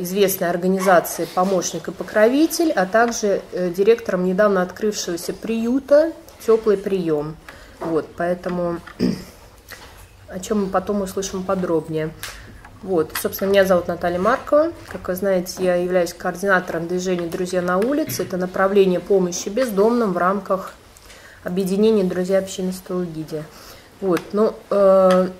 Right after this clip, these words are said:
на сегодняшнюю встречу, я думаю, что мы все пришли с тяжёлым сердцем из-за случившейся в Кемерово трагедии. И мы знаем, э, что завтра, на третий день после случившегося, по благословению святейшего патриарха Московского –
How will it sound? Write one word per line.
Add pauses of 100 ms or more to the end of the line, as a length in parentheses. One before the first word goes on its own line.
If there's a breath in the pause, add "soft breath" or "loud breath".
(360)
на
сегодняшнюю
встречу,
я
думаю,
что
мы
все
пришли (140)
с
тяжёлым
сердцем
из-за
случившейся
в
Кемерово
трагедии. (480 loud breath)
И
мы
знаем, (460)
э,
что
завтра,
на
третий
день
после
случившегося,
по
благословению
святейшего
патриарха
Московского –